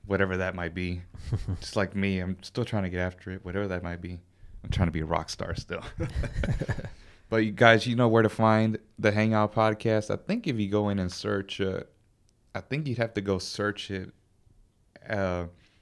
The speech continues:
Speaker 1: as the full title, The Hangout Podcast with Juan Hernandez, 'cause I think that's how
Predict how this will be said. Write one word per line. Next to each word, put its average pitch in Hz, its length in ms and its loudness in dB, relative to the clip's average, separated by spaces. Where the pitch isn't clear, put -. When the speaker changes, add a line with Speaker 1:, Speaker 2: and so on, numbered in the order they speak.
Speaker 1:
as 104 220 0
the 98 80 -6
full 101 240 -2
title, 98 400 0
The 90 100 -4
Hangout 98 360 -2
Podcast 92 500 -4
with 90 180 -8
Juan 95 200 -2
Hernandez, 85 500 -6
'cause 85 220 -10
I 95 80 0
think 113 160 -4
that's 120 140 0
how 92 200 -2